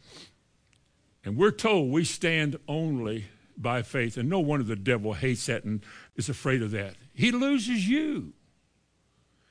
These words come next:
If you stay with it, he'll lose your family. He'll lose his influence in your life. Then he tries to get everybody to come down on you and criticize you and mock you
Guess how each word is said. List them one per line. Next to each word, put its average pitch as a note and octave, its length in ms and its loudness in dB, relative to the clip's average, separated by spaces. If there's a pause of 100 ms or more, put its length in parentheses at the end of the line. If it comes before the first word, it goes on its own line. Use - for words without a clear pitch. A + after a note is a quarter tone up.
If - 180 0
you A3+ 100 2
stay A3+ 260 2
with C4 260 2
it, G#3 100 2 (120)
he'll C4 200 4
lose C4 240 4
your A3+ 120 2
family. C4 540 0 (1300)
He'll C4+ 220 2
lose C#4 200 4
his A#3+ 220 2
influence B3 560 0
in F#3+ 140 2
your F3 180 2
life. E3 340 2 (360)
Then A#3+ 160 6
he C4+ 120 6
tries A3+ 340 4
to A3+ 80 2
get A3+ 180 2
everybody A3+ 420 4
to - 60 -12
come A#3 180 4
down A3 220 2
on A3+ 160 2
you A#3 140 4
and G#3 120 4
criticize G#3+ 680 4
you G#3+ 120 0
and F3+ 120 2
mock G#3 360 2
you G#3 180 0